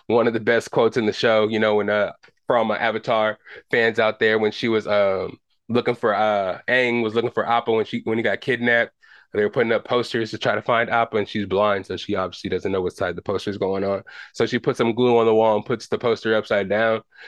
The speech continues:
and they're just kinda looking at her and don't wanna tell her that it's upside down because she's blind and don't want her to feel bad. And she's like, "It's upside down, isn't it?" <laughs> And one of the most iconic lines for the movie,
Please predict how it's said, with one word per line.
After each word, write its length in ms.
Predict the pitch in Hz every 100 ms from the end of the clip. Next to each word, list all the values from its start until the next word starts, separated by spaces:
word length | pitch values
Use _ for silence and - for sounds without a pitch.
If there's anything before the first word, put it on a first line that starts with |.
| -
and 140 | 104 113
they're 100 | 107
just 160 | 101
kinda 180 | 120 101
looking 320 | 104 110 113
at 140 | 110 110
her 80 |
and 100 | 104
don't 160 | 110 110
wanna 160 | 107 101
tell 240 | - 110
her 80 | 107
that 140 | 110
it's 160 | 104 -
upside 320 | 107 - 104
down 240 | 117 113
because 220 | 107 110 92
she's 160 | 98
blind 320 | 98 101 104
and 100 | 98
don't 140 | 101 101
want 100 | 101
her 80 | 95
to 80 |
feel 220 | - 113 107
bad. 380 | 101 98 92 - - - _
And 200 | 107 107
she's 200 | - 107
like, 220 | 101 92 -
"It's 160 | 107 120
upside 340 | 110 117 104
down, 320 | 110 117 107
isn't 260 | 110 101 95
it?" 160 | - - _ _
<laughs> 280 | - 117 -
And 180 | 147 107
one 120 | 139
of 40 | 156
the 60 |
most 220 | 139 123 120
iconic 380 | 110 127 110
lines 280 | 113 110 107
for 100 | -
the 60 | 107
movie, 400 | 120 120 117